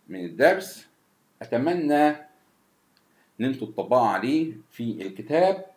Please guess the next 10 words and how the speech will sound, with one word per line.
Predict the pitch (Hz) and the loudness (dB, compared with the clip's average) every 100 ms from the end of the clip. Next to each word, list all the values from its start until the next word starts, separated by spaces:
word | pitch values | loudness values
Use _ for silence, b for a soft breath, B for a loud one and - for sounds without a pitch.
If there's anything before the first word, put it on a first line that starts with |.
| _ - | _ -4
صفحة | - 156 - 123 117 120 _ _ _ _ _ _ _ _ _ _ _ B B B B - | 4 4 2 -4 -4 -6 _ _ _ _ _ _ _ _ _ _ _ B B B B -6
ربعمية | 101 90 98 123 175 180 185 - _ _ _ | -4 0 0 2 2 2 0 -6 _ _ _
وصفحة | 156 147 113 110 | 0 0 -2 -8
ربعمية | 98 90 95 123 | -8 -6 -4 -2
وواحد. | 110 117 165 165 165 160 b b - | 0 2 2 0 -6 -8 b b -8
تمارين | 101 110 147 160 | -4 0 2 0
الكتاب | - 120 127 131 - - _ _ _ _ _ | -2 -2 2 2 0 -12 _ _ _ _ _
بنبه | 90 110 139 123 92 | -4 -2 -2 -4 -8
مهمة | 90 110 143 117 | -6 -2 -2 -2
جدًا | 90 123 117 123 | -4 -4 -4 -4